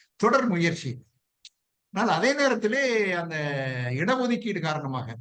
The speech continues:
தமிழ்நாட்டிலே ஒரு இடஒதுக்கீடு காரணமாக பல பேர் இன்றைக்கு மருத்துவர்களாகவும் பொறியாளர்களாகவும், அஹ், படி-, படிப்பதற்கு செல்கிறார்கள். அவர்கள்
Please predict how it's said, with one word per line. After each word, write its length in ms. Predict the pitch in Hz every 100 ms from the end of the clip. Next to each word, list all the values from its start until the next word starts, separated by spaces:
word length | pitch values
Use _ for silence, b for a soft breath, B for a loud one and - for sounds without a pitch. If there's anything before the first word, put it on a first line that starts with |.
| 135
தமிழ்நாட்டிலே 640 | 175 165 170 170 160 147
ஒரு 140 | 135
இடஒதுக்கீடு 580 | 131 214 208 170 160 139
காரணமாக 640 | 127 127 120 113 110 220 _ _ _ _
பல 240 | - 220
பேர் 220 | 240 247 220
இன்றைக்கு 380 | 185 185 170
மருத்துவர்களாகவும் 760 | 196 160 208 214 185 165 156 175 190
பொறியாளர்களாகவும், 1000 | 175 208 190 170 131 139 131 131 143 123 123 _ _ _ _ _ _ _ _
அஹ், 640 | 135 123 117 120 117 123 123 - _ _ -
படி-, 160 | 156 160
படிப்பதற்கு 520 | 156 170 170 151 131
செல்கிறார்கள். 500 | 131 135 131 123 120
அவர்கள் 480 | 113 101 104 107 92